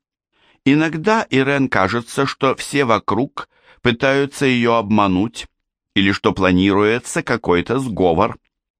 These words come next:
Мэг прочистила горло, в свои тридцать шесть лет почувствовав себя ребенком в кабинете школьного директора. "Я не ожидала, что все так серьезно".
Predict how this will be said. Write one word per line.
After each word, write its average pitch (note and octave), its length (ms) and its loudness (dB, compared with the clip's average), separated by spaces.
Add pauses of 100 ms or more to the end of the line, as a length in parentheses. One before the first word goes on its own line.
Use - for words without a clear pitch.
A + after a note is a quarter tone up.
(680)
Мэг F2+ 380 0
прочистила E2 800 0
горло, E2 580 -2 (640)
в - 60 -18
свои A#2+ 320 0
тридцать C3 420 -2
шесть B2 260 -4
лет A2+ 220 -2
почувствовав G2+ 720 -4
себя E2+ 300 0
ребенком E2 580 0
в - 40 -8
кабинете F2+ 720 0
школьного E2+ 640 0
директора. B1 680 -6 (1160)
"Я D#2 560 0 (1500)
не G#2 160 4
ожидала, G2+ 720 0
что D#2+ 360 -4
все D2+ 280 -6
так D#2 240 -2
серьезно". D2 760 -6